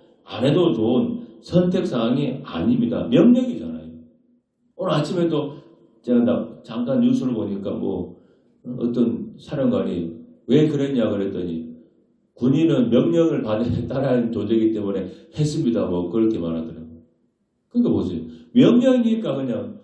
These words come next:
무조건 해야 한다고 말하잖아요. 그러니까 미-, 명령이라는 게 그런 뜻이에요. 사람의 잘못된 명령을 따르면 안 되지만은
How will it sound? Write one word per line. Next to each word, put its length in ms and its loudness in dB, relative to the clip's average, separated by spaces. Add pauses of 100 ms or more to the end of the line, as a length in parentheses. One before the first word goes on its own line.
(160)
무조건 400 2
해야 140 2
한다고 240 -2
말하잖아요. 640 -10 (1500)
그러니까 440 -2
미-, 140 2
명령이라는 640 4
게 140 -4
그런 320 -2
뜻이에요. 680 -6 (2000)
사람의 440 2
잘못된 400 0
명령을 600 0
따르면 280 0
안 120 -2
되지만은 640 -2